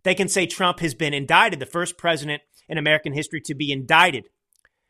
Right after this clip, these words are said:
Now, they've got others in the works, too. You have the phony D A investigation into election interference or trying to overturn the election results in Georgia. That's going on right now. You've got the special counsel, Jack Smith.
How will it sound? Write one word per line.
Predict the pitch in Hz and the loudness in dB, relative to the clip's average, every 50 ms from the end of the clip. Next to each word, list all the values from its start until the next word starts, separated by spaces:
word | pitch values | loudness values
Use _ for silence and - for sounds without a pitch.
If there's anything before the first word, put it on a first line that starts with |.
| _ - | _ 4
Now, | 165 180 | 4 4
they've | 185 190 175 | 4 4 4
got | 208 190 175 180 - _ _ _ _ _ _ _ _ | 4 4 4 4 -2 _ _ _ _ _ _ _ _
others | 196 240 294 - 339 247 - | 4 4 4 2 -4 -4 -4
in | 233 202 | -4 -4
the | 185 | -4
works, | 170 180 190 185 180 - - | -4 -4 -4 -6 -8 -12 -12
too. | - - 262 262 | -12 -10 -10 -8
You | 196 165 180 175 | -6 -6 -6 -2
have | 175 180 180 175 139 | 0 0 0 0 -2
the | 156 135 | -6 -12
phony | - - 185 170 185 202 214 214 | -10 -8 -6 -4 -4 -4 -6 -8
D | 165 160 190 185 180 | -8 -8 -6 -4 -2
A | 170 175 185 | -2 -2 -2
investigation | 185 170 151 170 175 175 - 175 143 165 170 175 165 - - 180 175 - | -4 -4 -4 -6 -6 -6 -8 -10 -8 -6 -6 -6 -6 -8 -12 -14 -16 -14
into | _ 147 143 147 - - - 147 143 139 135 131 131 - _ _ _ _ _ _ _ _ _ _ _ _ | _ -10 -10 -8 -8 -8 -6 -6 -4 -4 -4 -6 -8 -10 _ _ _ _ _ _ _ _ _ _ _ _
election | 160 160 151 165 185 202 - - 202 196 | -4 0 4 4 4 4 2 -2 -2 -2
interference | 196 190 196 196 196 - 180 185 185 180 185 185 - | 0 0 -2 -2 -2 -2 -2 -2 0 -2 -2 -2 -4
or | 151 | -8
trying | 139 - 180 170 170 165 | -6 -2 0 0 0 0
to | 147 147 | -2 -2
overturn | 165 170 165 170 165 - - 170 165 | -2 -2 -2 -2 -6 -6 -6 -4 -4
the | 151 | -4
election | 135 127 135 165 190 - - 226 | -4 -2 -2 -2 -2 -2 -4 -4
results | 202 170 151 185 185 185 185 160 | -4 -2 0 0 0 0 -2 -6
in | 143 127 | -8 -6
Georgia. | 107 127 127 131 151 139 202 226 214 - - _ | -4 -2 -2 -2 0 0 0 0 0 -4 -14 _
That's | 143 180 208 202 - | 4 4 4 4 2
going | - 240 226 214 202 | -2 0 0 2 2
on | 190 196 185 165 | 2 2 2 2
right | 143 165 170 165 165 | 2 2 2 2 2
now. | 170 151 143 127 117 - - _ _ _ _ _ - - _ _ _ _ _ _ _ _ _ _ _ _ _ _ _ _ | -2 -2 -2 -2 -4 -6 -12 _ _ _ _ _ -20 -20 _ _ _ _ _ _ _ _ _ _ _ _ _ _ _ _
You've | 170 185 160 | -4 2 4
got | 214 202 | 4 4
the | - 185 | 4 0
special | - - - 202 202 202 175 | -6 2 2 2 2 2 -4
counsel, | - - 160 160 175 190 185 240 214 | -4 0 0 0 0 0 -2 -4 -4
Jack | 151 - 170 165 151 - | -2 0 0 0 0 0
Smith. | - - 165 180 226 285 - - | -4 -4 0 0 0 0 -2 -6